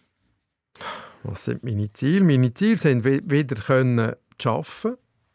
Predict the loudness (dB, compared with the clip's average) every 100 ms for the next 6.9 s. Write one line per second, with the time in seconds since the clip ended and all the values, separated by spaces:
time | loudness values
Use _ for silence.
0 | _ -6 -2 0 0 -2 -2 -2 0 2
1 | 2 0 0 -2 -2 -6 -4 -4 -6 -4
2 | -4 -4 -4 -4 -4 -2 -2 -2 -4 -4
3 | -4 -8 -10 -20 -20 _ _ _ _ -8
4 | -2 -2 2 2 2 -4 -6 -2 0 0
5 | -2 0 0 0 -4 -6 -8 -8 -8 -6
6 | -6 -2 0 2 0 -4 -6 -4